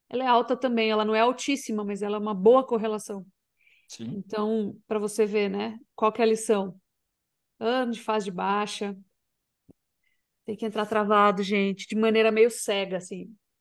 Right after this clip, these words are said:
Speaker 1: sabe? Igual no livro. É, eu, eu conto a história no livro, né? O case de um cliente aqui. "Olha, se eu não conseguir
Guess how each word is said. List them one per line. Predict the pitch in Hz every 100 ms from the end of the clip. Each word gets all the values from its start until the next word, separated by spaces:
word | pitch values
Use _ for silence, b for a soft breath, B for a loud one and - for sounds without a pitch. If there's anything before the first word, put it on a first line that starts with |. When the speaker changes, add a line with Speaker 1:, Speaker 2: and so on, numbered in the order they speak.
| _
Speaker 1:
sabe? | - - 226 185 208 - _ _ _ _ _ -
Igual | 220 220 262
no | 277
livro. | 254 226 196 190 185 _ _ _ _
É, | - - - -
eu, | - 214 -
eu | 220
conto | 240 254 254
a |
história | 233 233 220 208
no | 202
livro, | 202 185 190
né? | 220 233 -
O | 208
case | - 233 226 208
de | 196
um | 208
cliente | 208 214 202 196
aqui. | 208 202 185 185 _ _ _ -
"Olha, | 202 208 196 180 - _
se | - - 220
eu | 226 285
não | 311 302
conseguir | 302 294 - 240 214 180